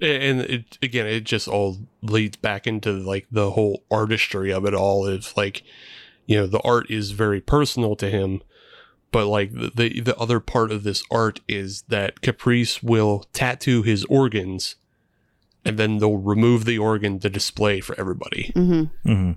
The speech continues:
Speaker 1: And, like, so she gets a part of the art, and then everybody else gets a part of the art 'cause they get to see it happen.
Speaker 3: Mm-hmm.
Speaker 2: Mm-hmm.
Speaker 1: Um, and then you, you get other glimpses of, like, how this world works, of,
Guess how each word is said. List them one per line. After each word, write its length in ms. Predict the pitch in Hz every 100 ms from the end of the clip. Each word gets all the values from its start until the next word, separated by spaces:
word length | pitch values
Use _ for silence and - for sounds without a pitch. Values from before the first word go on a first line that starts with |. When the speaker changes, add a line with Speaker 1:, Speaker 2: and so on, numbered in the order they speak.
| -
Speaker 1:
And, 180 | - 104
like, 220 | 98 95
so 320 | - 113 104 101
she 240 | - 123
gets 200 | 117 117
a 60 | 110
part 320 | - 110 104
of 100 | 101
the 140 | 101
art, 380 | 98 101 98 - -
and 120 | 104
then 220 | 101 98
everybody 380 | 110 107 101 101
else 200 | 107 101
gets 180 | 107 -
a 40 |
part 280 | - 107 101
of 120 | 98
the 140 | 101 98
art 260 | 98 98 - - - _ _
'cause 180 | - 98
they 100 | 98
get 140 | 101 -
to 60 |
see 260 | - - 107
it 220 | 92 - - - - -
happen. 600 | - 110 101 110 92 98 -
Speaker 3:
Mm-hmm. 260 | 165 165 165
Speaker 2:
Mm-hmm. 460 | - _ - 185 143
Speaker 1:
Um, 280 | 107 104 - _
and 100 | 139 139
then 140 | 151
you, 100 | 135
you 380 | 131 135 123 127
get 200 | 127 120
other 300 | - 113 110
glimpses 680 | 107 - 107 113 110 107 104
of, 200 | 104 98
like, 220 | 101 92
how 440 | - - 101 104 104
this 220 | 101 101 -
world 360 | 110 104 101
works, 600 | 98 101 98 - - - - _ _
of, 420 | - 104 101 101